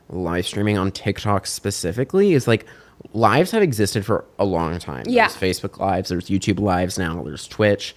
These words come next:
Speaker 1: And throughout all of that, we've always seen live streaming c-, culture be synonymous. Like,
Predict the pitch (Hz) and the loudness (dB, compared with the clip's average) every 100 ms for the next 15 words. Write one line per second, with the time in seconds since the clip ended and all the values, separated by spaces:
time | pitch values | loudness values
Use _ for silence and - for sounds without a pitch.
0 | - - - _ - 143 147 123 - - | -20 -20 -20 _ 0 4 4 2 -2 -8
1 | - 139 139 180 - 98 113 113 151 156 | 2 4 6 4 2 2 2 2 2 2
2 | 113 110 - - 110 113 131 123 - - | 0 -2 -2 0 2 4 4 2 -2 -2
3 | 110 107 110 110 - _ _ _ _ - | 2 2 2 0 -4 _ _ _ _ -20
4 | - 110 101 98 101 - 123 127 135 139 | -8 0 2 2 0 0 2 4 4 2
5 | - - - 143 135 - 165 180 - _ | -4 -8 4 4 4 2 2 2 -4 _
6 | _ - 113 110 110 120 120 135 - - | _ -14 -10 -6 0 4 4 2 -4 -8
7 | - 110 90 64 53 - 107 107 101 | 0 2 2 0 -4 -2 2 2 2